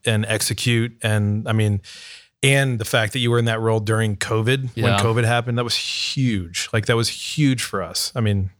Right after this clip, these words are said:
Speaker 1: there was, yeah, there's a lot of positive to say about that.
Speaker 2: Yeah. So th-, that was pretty big for us. Um, but I'm fortunate that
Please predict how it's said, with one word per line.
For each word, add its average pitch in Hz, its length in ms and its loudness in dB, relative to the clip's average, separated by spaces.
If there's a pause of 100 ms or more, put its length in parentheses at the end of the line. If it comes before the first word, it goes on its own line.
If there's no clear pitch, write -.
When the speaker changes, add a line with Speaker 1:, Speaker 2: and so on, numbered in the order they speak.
Speaker 1:
there 113 80 0
was, 104 260 -2
yeah, 90 240 -2 (220)
there's 110 80 0
a 107 40 2
lot 104 100 4
of 92 80 -4
positive 101 360 -4
to 113 60 -2
say - 160 -6
about 107 220 -4
that. 107 220 -8 (100)
Speaker 2:
Yeah. 101 260 0 (480)
So 143 200 -2
th-, - 180 -16
that 143 140 0
was 117 320 -2 (220)
pretty 123 180 -2
big 101 180 -2
for 110 180 -2
us. - 500 -2
Um, 92 440 -2 (440)
but 101 120 -2
I'm 95 140 0
fortunate 101 500 -2
that 95 260 -2